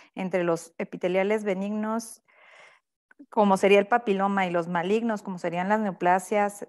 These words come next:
conjuntivales intraepiteliales o el carcinoma escamoso o el, eh, células o el mucoepidermoide, hay ciertos parámetros con el O C T de alta relo-,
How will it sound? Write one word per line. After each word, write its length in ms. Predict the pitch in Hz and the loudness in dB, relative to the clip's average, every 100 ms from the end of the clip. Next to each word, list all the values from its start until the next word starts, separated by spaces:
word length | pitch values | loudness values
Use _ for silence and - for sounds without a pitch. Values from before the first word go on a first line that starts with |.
| - | -8
conjuntivales 680 | 185 180 180 180 185 208 214 | -8 -6 -6 -2 0 -2 -6
intraepiteliales 800 | 196 175 175 165 160 175 196 175 | -6 -8 -8 -4 -2 -2 -2 -6
o 40 | |
el 80 | 170 | -8
carcinoma 400 | 165 170 165 180 | -10 -10 -10 -10
escamoso 640 | - 170 160 180 190 196 | -10 -10 -6 -8 -6 -6
o 80 | 175 | -4
el, 320 | 165 - - | -6 -12 -14
eh, 280 | - - - | -14 -16 -18
células 460 | - 185 185 190 - | -6 -4 -2 -2 -2
o 40 | |
el 80 | 170 | -8
mucoepidermoide, 920 | 160 170 160 175 185 202 214 233 277 - - - - | -4 -6 -4 -2 -2 0 -2 -2 -4 -10 -20 -18 -4
hay 140 | 214 | -2
ciertos 760 | 208 214 202 220 220 208 - - - 175 | 2 0 0 0 0 -2 -8 -18 -14 -2
parámetros 760 | 202 202 226 233 208 202 202 196 | 2 4 4 2 -2 -2 -4 -2
con 220 | 190 180 | -6 -4
el 140 | 170 | -2
O 80 | 175 | -4
C 140 | 180 196 | -4 -4
T 120 | 196 | -2
de 140 | 196 | 0
alta 200 | 196 202 | -2 -2
relo-, 280 | 196 196 190 | -2 -2 -6